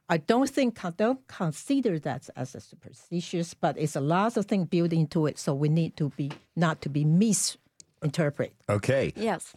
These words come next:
Speaker 2: Let's, let's talk about some of the signs. We start off with the rat. The rats are quick-witted, resourceful,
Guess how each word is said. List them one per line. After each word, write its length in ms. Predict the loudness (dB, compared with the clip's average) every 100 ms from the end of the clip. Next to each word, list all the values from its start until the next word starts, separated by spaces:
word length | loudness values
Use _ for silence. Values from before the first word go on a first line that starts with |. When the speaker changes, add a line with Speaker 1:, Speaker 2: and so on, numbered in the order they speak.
| -12 -4
Speaker 2:
Let's, 420 | 0 0 0 -2
let's 180 | -2 0
talk 240 | 0 2
about 220 | 2 2
some 140 | 2 0
of 60 |
the 80 | 0
signs. 360 | 0 0 0 0
We 120 | 0
start 260 | 2 2 4
off 260 | 2 0
with 180 | -2 0
the 80 | 0
rat. 340 | 0 0 -2 -4
The 120 | -2
rats 300 | 0 0 -2 -2
are 220 | 0 0
quick-witted, 760 | -2 -2 -2 0 0 2 0 -2 -8 _
resourceful, 920 | -2 0 2 2 2 0 0 2 0